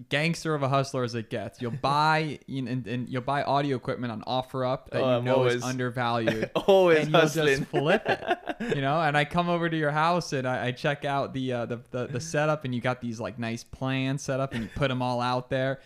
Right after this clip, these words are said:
Speaker 1: and you resell 'em for two, three X, which is great 'cause anyone can do this.
Speaker 2: Yeah.
Speaker 1: Anyone can do this if you're down to
Speaker 2: Yeah.
Speaker 1: just, like, figure it out and learn what it's worth.
Speaker 2: Yeah, I mean, it, it, it also helps that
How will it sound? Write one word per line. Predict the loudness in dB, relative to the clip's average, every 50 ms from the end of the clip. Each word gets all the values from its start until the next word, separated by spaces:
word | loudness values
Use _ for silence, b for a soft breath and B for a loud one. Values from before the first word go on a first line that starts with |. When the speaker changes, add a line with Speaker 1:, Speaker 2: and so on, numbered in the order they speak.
| b b b -6
Speaker 1:
and | -4
you | -2 -2
resell | 0 0 0 0 0 0 0 0 0
'em | -2 -2
for | -4 -6 -6
two, | -4 -2 -2 -2 -2
three | -2 -4 -6 -4 -2
X, | -2 -2 -4 -4 -8
which | -10 -10 -8 -6
is | -6 -8 -6
great | -2 -2 -2 0 0
'cause | -2 -4 -4 -6 -12 _ _ _
anyone | -12 -10 -8 -6 -4 -2 0 0 0 2 2 2 2 2
can | 2 0 -2 0
do | 0 0 0 0 -2
this. | -4 -6 -8 -6 -4 -2 -2
Speaker 2:
Yeah. | -2 -2 -4 -8 -16 _ _ _ -4
Speaker 1:
Anyone | -2 0 2 2 4 4 2 2 0
can | 2 4
do | 6 6
this | 6 4 4
if | 0
you're | -4 -2
down | 0 0 0 0 0
to | -2
Speaker 2:
Yeah. | -4
Speaker 1:
just, | -4 -2 -2
like, | -2 -2 -2 -4 -8 -16 -20 _ _
figure | 0 2 2 2 2 2
it | 2 2
out | 2 2 2 2 2 0
and | -2 -2 -2
learn | -2 -2 -2 -2
what | -2 -4
it's | -4 -6 -8
worth. | -8 -8 -8 -8 -10 -14 -18 -20 -20 -20 _ _ -10 0
Speaker 2:
Yeah, | 6 8 8 10 8 8
I | 6
mean, | 6 4 4
it, | 2 0 -4 _ _ -6 -2
it, | -2 -2 -2 -4 -6 -2
it | 2 6 8
also | 10 8 8 6 4 4
helps | 6 6 6 6 6 2
that | 0 0 0 0 -2 -8